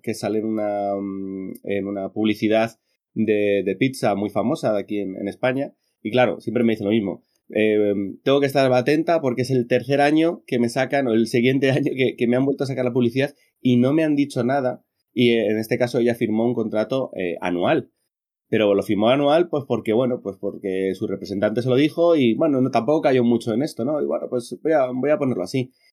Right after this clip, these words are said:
Y claro, el siguiente año, si la propia empresa, les puedes denunciar igualmente, pero bueno,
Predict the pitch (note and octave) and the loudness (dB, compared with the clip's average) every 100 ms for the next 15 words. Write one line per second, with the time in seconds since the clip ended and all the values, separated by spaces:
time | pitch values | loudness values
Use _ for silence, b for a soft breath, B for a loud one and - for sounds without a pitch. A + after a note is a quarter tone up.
0 | _ - B2+ A#2 F#2 G#2+ A2 A#2+ C3 C#3 | _ -4 2 2 0 0 2 2 2 2
1 | A2+ D#2+ - - A2+ G#2+ G#2 F#2+ - - | 0 -2 -8 -2 2 2 0 -2 -8 -4
2 | G#2+ G#2 G#2 A2 B2+ A#2+ C3+ D3 G#2+ - | 0 2 0 0 0 0 -2 -4 -6 -6
3 | - F2 E2+ - G#2+ A2 F2+ E2 F#2 D#2 | -8 -10 -10 -2 0 2 0 -2 -4 -4
4 | F2 D3+ E3+ G2+ F#2+ C3 G2+ | -2 -2 0 0 2 0 -2